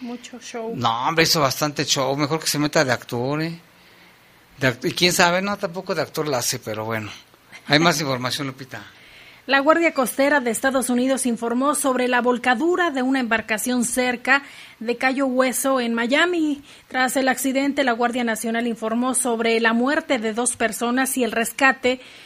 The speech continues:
Speaker 1: de ocho más que se encontraban en el mar. Además, noti-, notificaron la búsqueda de diez personas que se encuentran desaparecidas.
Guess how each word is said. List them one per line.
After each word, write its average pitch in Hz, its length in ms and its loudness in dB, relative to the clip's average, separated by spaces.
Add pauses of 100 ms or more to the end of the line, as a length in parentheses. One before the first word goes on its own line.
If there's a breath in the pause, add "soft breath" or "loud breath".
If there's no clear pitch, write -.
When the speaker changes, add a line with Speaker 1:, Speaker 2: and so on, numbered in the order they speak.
(160 loud breath)
Speaker 1:
de 247 180 2
ocho 254 300 2
más 240 340 2
que 240 200 -4
se 233 140 -8
encontraban 233 580 0
en 226 140 0
el 214 160 0
mar. 247 240 4 (440 loud breath)
Además, 247 380 2
noti-, 247 400 2
notificaron 254 800 2
la 226 80 4
búsqueda 269 640 -2
de 214 360 0
diez 247 380 0
personas 254 600 -2
que 233 120 -10
se - 120 -6
encuentran 226 580 -2
desaparecidas. 208 1120 -4